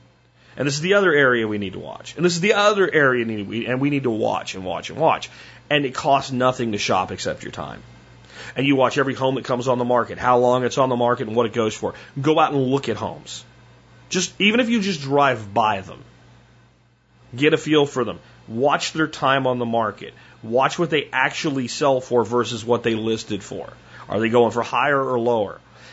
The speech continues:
And in, in that six months, you'll become incredibly informed about your real estate market. Treat this like the biggest decision of your life, because on some levels it is. And you don't make those decisions by trusting somebody that got their freaking real estate license 'cause they checked off enough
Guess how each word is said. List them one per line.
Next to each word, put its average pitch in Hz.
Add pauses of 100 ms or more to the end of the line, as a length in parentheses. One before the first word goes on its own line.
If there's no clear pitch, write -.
(140)
And 151
in, 151 (100)
in 165
that 175
six 214
months, 180 (400)
you'll 170
become 185 (160)
incredibly 156
informed 139
about 117
your 120
real 110
estate -
market. 95 (320)
Treat 240
this 147
like 127
the 131
biggest 156
decision 117
of 110
your 120
life, 139
because 139
on 135
some 139
levels 104
it 139
is. - (1160)
And 160
you 175
don't 185
make 190
those 180
decisions 135
by 139
trusting 170
somebody 131
that 135
got 135
their 139
freaking 135
real 139
estate 143
license 123
'cause 123
they 120
checked 135
off 127
enough 131